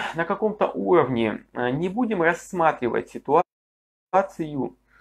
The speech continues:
э, если мы не будем анализировать, да, доставать вот ее из, э, из понимания, э, и, м, как-то управлять, да, этим процессом,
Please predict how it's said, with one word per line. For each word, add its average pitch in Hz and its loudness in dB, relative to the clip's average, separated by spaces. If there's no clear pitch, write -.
э, 110 2
если 180 -2
мы 175 -2
не 190 -4
будем 208 -2
анализировать, 170 0
да, 165 6
доставать 160 0
вот - -12
ее 131 4
из, 120 -6
э, 117 -2
из 127 -6
понимания, 135 -2
э, 110 0
и, 135 2
м, - -10
как-то - -4
управлять, 160 4
да, 156 8
этим 127 0
процессом, 123 0